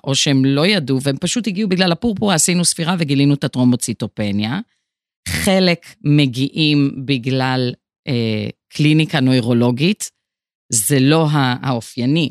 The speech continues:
אבל חלק באמת מתייצגים עם איזושהי קליניקה נוירולוגית. אה, חלק יגיעו עם חום, חלק יגיעו בגלל חולשה שנובעת מהאנמיה, כך שהתסמינים הם, הם לא ספציפיים.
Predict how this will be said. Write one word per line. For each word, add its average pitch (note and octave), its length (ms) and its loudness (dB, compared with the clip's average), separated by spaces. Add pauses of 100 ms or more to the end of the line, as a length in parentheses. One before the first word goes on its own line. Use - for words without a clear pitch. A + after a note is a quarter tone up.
(100)
אבל A#2+ 200 -4
חלק C#3 360 -2
באמת B2+ 540 4
מתייצגים B2+ 600 -2
עם A#2+ 120 2
איזושהי A#2 260 -2
קליניקה B2 480 -4
נוירולוגית. A#2 880 -6 (520)
אה, B2+ 360 2
חלק D3+ 580 0
יגיעו D3+ 440 0
עם D3+ 180 4
חום, G#3+ 420 2 (720)
חלק D3+ 360 0
יגיעו D#3 240 2
בגלל C#3+ 320 0
חולשה E3 580 0
שנובעת D3 640 -2
מהאנמיה, C3+ 680 4 (160)
כך D#3 180 -6
שהתסמינים D#3+ 1160 0 (520)
הם, C#3+ 200 2
הם D#3+ 160 4
לא D3+ 160 4
ספציפיים. A#2+ 760 -4